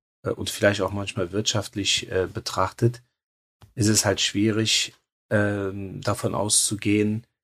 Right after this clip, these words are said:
dass man immer ehrlich sein kann,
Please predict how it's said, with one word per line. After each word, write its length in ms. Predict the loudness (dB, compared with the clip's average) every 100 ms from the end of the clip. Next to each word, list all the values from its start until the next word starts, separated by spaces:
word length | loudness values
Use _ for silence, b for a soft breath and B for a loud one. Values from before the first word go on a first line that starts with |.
| -20 _ _ _ _
dass 500 | 2 4 6 4 -2 -4
man 220 | -2 0
immer 200 | 0 0
ehrlich 300 | 0 2 4
sein 280 | 4 0 -4
kann, 420 | -2 0 0